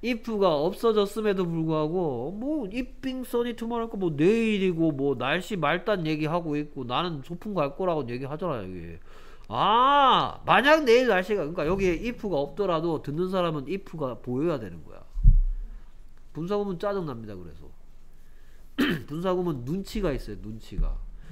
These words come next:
아, 여기는 if가 보여야 돼. 여기 when이 보여야 돼. 자, 그 다음에 얘는 이제 조치를 취하겠죠?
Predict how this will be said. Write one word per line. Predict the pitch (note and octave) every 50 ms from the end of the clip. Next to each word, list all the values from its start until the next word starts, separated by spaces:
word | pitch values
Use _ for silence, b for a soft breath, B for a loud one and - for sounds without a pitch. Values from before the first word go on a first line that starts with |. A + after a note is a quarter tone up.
| B B B B
아, | F#2+ B2 C3+ C#3
여기는 | C#3+ D3+ E3 F3 E3 D3 C3+ -
if가 | G3 G#3 G3+ - F3 D3+ C3 -
보여야 | - - A#2+ C3 D#3+ F3+ E3 B2+
돼. | F#2+ F#2+
여기 | A2+ E3 F3+ D#3
when이 | C3 A2+ A#2+ C#3+ F3 F#3+ F#3 D#3 -
보여야 | - F#2+ G#2 A#2 B2 A#2 F2 D2+
돼. | - G#2+ G#2 - E2 - - - - - - - - - - - - - - - - - - - - - - - - - - - B B B B B B B B
자, | - F#3+ E3+ D3+ E3
그 | E3+
다음에 | F3 G3+ G3+ F#3+ F3+ E3 D3
얘는 | D#3 E3 E3+ E3 C#3+
이제 | C#3 C3
조치를 | - D3 C#3+ - - E3 D#3
취하겠죠? | - - F3+ E3 D#3+ D#3+ D#3 - - D#3 D3+ D3+ D#3